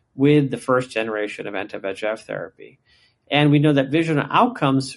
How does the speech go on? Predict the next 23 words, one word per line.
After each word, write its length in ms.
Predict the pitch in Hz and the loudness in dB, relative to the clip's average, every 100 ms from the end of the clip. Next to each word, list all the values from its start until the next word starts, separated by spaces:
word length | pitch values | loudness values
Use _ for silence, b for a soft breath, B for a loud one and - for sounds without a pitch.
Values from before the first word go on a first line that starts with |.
| - | -6
correlate 640 | - 131 131 123 127 127 | 2 4 4 2 -2 -4
with 340 | 123 120 117 - | -6 -4 -6 -8
treatment 340 | - 123 120 | -6 -4 -2
intensity, 760 | 117 113 196 202 120 104 107 - b b b 147 | -4 -4 -6 -4 -4 -2 -4 -8 b b b 0
meaning 200 | 170 160 | 2 4
the 100 | 127 | 4
number 280 | 143 185 185 | 2 2 2
of 80 | |
injections 640 | 165 151 151 147 131 123 123 | 2 2 0 0 -8 -10 -6
really 280 | 127 120 | -6 -4
improve 560 | 117 113 - 135 131 127 - | -4 -6 -2 0 0 -2 -4
outcomes 460 | 131 131 107 110 113 | -4 -4 -8 -8 -12
as 80 | |
far 240 | - 117 113 | -6 -4 -4
as 100 | 110 | -6
the 80 | - | -10
final 340 | 110 113 113 | -8 -6 -6
visual 260 | 110 107 113 | -12 -14 -18
acuity 440 | - 113 110 104 | -12 -10 -10 -10
in 80 | 107 | -10
our 100 | 107 | -10
patient 360 | - - - 101 | -12 -14 -14 -10
populations. 720 | 104 - - - - - | -10 -10 -14 -14 -18 -20